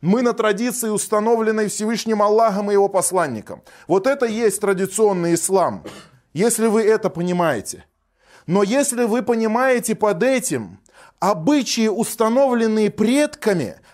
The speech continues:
которые противоречат шариату, которые противоречат сунне пророка, то это такие же понятия,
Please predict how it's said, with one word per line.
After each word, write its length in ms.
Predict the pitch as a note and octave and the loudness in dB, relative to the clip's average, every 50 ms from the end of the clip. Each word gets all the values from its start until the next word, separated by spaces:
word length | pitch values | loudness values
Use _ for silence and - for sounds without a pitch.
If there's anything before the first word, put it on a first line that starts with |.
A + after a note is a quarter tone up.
| _ - | _ -4
которые 520 | - F3+ F3 - C4+ C#4 C4 A#3+ A#3 A3 | -4 -2 0 0 0 2 2 2 2 0
противоречат 960 | A3 - G#3+ A3 A3 A3 - A#3+ A#3 A#3+ B3 C4 D4 D4 C#4 - - A#3 G3 - | 0 0 0 -2 -2 0 -2 0 0 2 2 2 2 2 0 0 0 -2 -2 -2
шариату, 840 | - - G#3+ G#3 G3 G3 F#3 F#3 G#3 D#4 D#4 B3 D#3 G2 - - _ _ _ _ | -2 -2 0 2 4 4 4 2 0 0 0 -2 -2 -2 -4 -10 _ _ _ _
которые 400 | - G#3 G3+ - C4+ C4 B3+ B3 | -2 -2 0 0 0 0 0 -2
противоречат 840 | - A#3+ A#3 A3+ A3+ A#3 A#3 A#3 B3 C4+ C#4+ C#4 C#4 A#3+ G#3+ - | 0 0 -2 -2 0 0 0 0 2 0 0 -2 -2 -2 -4 -4
сунне 380 | - - - C#4 C4+ B3+ A#3+ A3 | -2 -4 -2 -2 0 0 -2 -2
пророка, 680 | - A3+ A3 A3+ A#3+ C4+ D4 D4+ C#4+ - C#3 G2 - - _ _ _ _ _ - | 0 0 0 2 2 2 2 2 2 0 -2 -2 -4 -8 _ _ _ _ _ 0
то 140 | A3 A3 | 2 2
это 160 | A3+ A3 A#3 A3 | 2 2 0 0
такие 540 | A3+ A#3 G#3+ G#3+ - B3+ C4+ C#4 C4+ B3+ | 0 0 -2 -2 -2 -4 -2 -2 -2 -2
же 140 | G3+ G#3+ B3 | 0 0 -2
понятия, 800 | - - A#3 A3+ A3+ B3 C4+ C4+ C4 B3 - B3 A#3+ A#3+ A#3+ B3 | 0 0 -2 0 2 2 2 2 2 0 0 0 0 0 0 -2